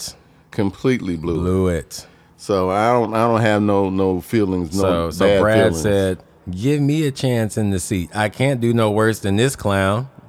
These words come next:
Speaker 1: Well.
Speaker 2: And they said, "Oh, okay. Okay."
Speaker 1: Yeah, but we'll see how that works out. But anyway, to this coach
Speaker 2: Let's
Speaker 1: of the
Speaker 2: talk about the real series, though.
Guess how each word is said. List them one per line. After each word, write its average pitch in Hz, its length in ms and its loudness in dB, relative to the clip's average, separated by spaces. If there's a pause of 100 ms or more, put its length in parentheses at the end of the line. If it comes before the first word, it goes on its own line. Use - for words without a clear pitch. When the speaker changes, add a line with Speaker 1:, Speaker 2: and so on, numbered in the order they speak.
(140)
Speaker 1:
Well. 78 400 -10 (840)
Speaker 2:
And 85 140 -6
they 95 100 -2
said, 101 440 -2
"Oh, 101 600 0 (100)
okay. 113 320 0 (720)
Okay." 113 540 2 (380)
Speaker 1:
Yeah, 92 220 -2
but 92 180 2
we'll 107 160 4
see 120 180 0
how 95 160 2
that 92 220 0
works 87 300 -2
out. 87 140 0
But 107 80 2
anyway, 113 380 2
to 117 220 -4
this 110 180 0
coach 131 220 0
Speaker 2:
Let's 107 180 2
Speaker 1:
of 104 60 0
the - 60 0
Speaker 2:
talk 117 160 2
about 95 340 2
the 87 80 -2
real 90 320 0
series, 73 540 -6
though. 67 280 -8